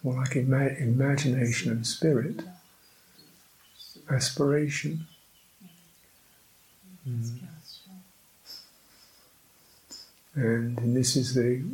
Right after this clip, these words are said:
where the fact, the practice, the cultivation of, uh, lineage, puja, ancestors.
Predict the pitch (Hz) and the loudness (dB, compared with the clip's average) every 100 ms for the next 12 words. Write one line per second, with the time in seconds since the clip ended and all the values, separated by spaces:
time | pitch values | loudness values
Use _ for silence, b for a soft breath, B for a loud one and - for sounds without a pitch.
0 | 294 - 120 117 117 - - 135 - 123 | -8 0 2 2 0 -4 -2 -2 -2 0
1 | 120 123 143 - - 135 135 - - 139 | 0 0 -4 -8 -4 2 2 0 2 2
2 | 135 127 - 123 120 117 117 120 117 131 | 2 -2 0 2 2 2 2 2 0 -2
3 | 120 110 110 110 107 107 107 113 - B | 0 0 -2 -4 -2 -2 -2 -4 -12 B
4 | B B 160 B B - 135 135 143 147 | B B -20 B B -2 2 4 4 4
5 | 143 - - - - _ - - - - | 0 -4 -10 -12 -20 _ -20 -20 -20 -20
6 | - 139 127 - 139 143 - - - - | -6 -2 0 2 0 0 -8 -16 -20 -20
7 | - - - - - - _ 127 113 - | -20 -20 -20 -20 -20 -20 _ 0 2 2
8 | 123 113 - 123 120 - - - | 2 0 -2 -2 -2 -4 -6 -8